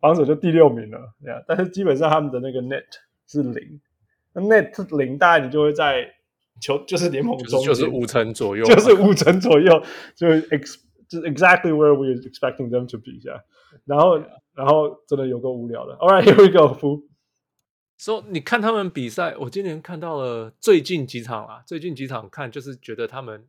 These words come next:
Speaker 2: 哎，感觉是累了那种感觉。他们还是不会得分嘛。
Speaker 1: OK。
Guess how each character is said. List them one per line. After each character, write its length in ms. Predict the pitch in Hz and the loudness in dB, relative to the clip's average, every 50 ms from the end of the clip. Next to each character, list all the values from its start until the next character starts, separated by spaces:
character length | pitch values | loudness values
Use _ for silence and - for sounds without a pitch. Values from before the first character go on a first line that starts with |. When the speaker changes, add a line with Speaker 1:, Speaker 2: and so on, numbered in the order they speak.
| _ _ | _ _
Speaker 2:
哎， 200 | - 131 139 - _ _ _ _ _ _ _ _ _ - - _ _ _ _ _ | -12 -12 -12 -14 _ _ _ _ _ _ _ _ _ -20 -20 _ _ _ _ _
感 280 | - 135 123 123 117 | -10 -8 -8 -8 -10
觉 260 | 107 120 127 131 135 | -6 -4 -4 -4 -4
是 280 | 139 135 - 170 151 139 | -6 -8 -12 -12 -12 -12
累 360 | 120 117 120 147 135 117 107 | -12 -8 -6 -4 -4 -4 -4
了 120 | 101 117 117 | -8 -12 -14
那 80 | 101 113 | -14 -12
种 180 | 110 104 104 | -14 -14 -14
感 160 | 104 - 123 127 127 | -18 -20 -20 _ _
觉。 180 | _ - _ _ _ _ _ _ | _ -20 _ _ _ _ _ _
他 100 | 202 220 | -8 -8
们 100 | 214 139 | -6 -8
还 280 | - - - 135 135 | -8 -8 -8 -8 -8
是 120 | 139 175 180 | -6 -10 -12
不 120 | 135 107 | -12 -8
会 160 | 120 131 139 | -8 -8 -8
得 200 | 131 - 113 107 | -6 -6 -8 -8
分 220 | 104 - 120 107 107 | -8 -8 -10 -10 -10
嘛。 120 | 107 104 | -12 -16
Speaker 1:
OK。 100 | - - | -18 -18